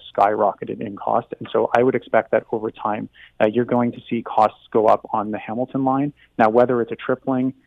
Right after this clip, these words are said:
uh, we don't know exactly. Uh, there may, as you said, be local factors why that project has gone up so much, or maybe, uh, the specifications have changed. Uh, but generally, uh, when it comes to Hamilton, uh, I would be looking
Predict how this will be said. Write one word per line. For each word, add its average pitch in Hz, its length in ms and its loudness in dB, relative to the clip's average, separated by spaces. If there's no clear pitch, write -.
uh, 110 100 2
we 113 120 -2
don't 117 200 -2
know 107 160 -2
exactly. 120 640 -4
Uh, 117 60 -2
there 107 140 0
may, 110 220 -2
as 104 100 -4
you - 160 -10
said, 110 160 0
be 110 100 -6
local 107 380 -4
factors 107 400 -2
why 101 200 4
that 104 220 2
project 110 360 -4
has 110 100 -12
gone 104 240 -2
up 107 100 -6
so 113 160 2
much, 117 260 -2
or 110 60 -4
maybe, 107 360 -8
uh, 101 120 -2
the 101 120 -4
specifications - 840 -4
have 113 120 -4
changed. 110 480 -8
Uh, 107 140 2
but 117 240 2
generally, 120 540 0
uh, 107 140 2
when 120 160 0
it 117 80 -4
comes 120 180 -4
to 113 100 -2
Hamilton, 107 600 -2
uh, 107 200 -4
I 110 120 2
would 113 120 -2
be 113 80 -6
looking 110 320 -6